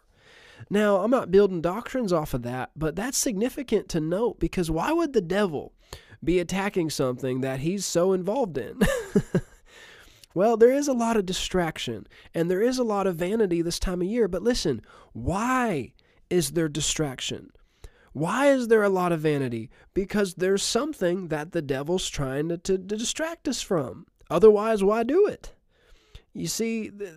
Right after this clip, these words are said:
there is a lot of stuff, but there's also a lot of vanity in church that tries to distract us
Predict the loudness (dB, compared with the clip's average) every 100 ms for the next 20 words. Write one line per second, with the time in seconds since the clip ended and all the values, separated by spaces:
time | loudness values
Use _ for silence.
0 | -4 0 2 2 0 -4 -4 -4 -4 0
1 | -2 -2 2 4 4 2 2 2 2 2
2 | 0 2 2 2 2 -2 -2 -4 -6 -10
3 | -16 -16 -20 -20 -20 -20 -6 -4 -2 -2
4 | 0 0 -2 -2 -4 -4 -4 -4 -4 -6
5 | -8 -10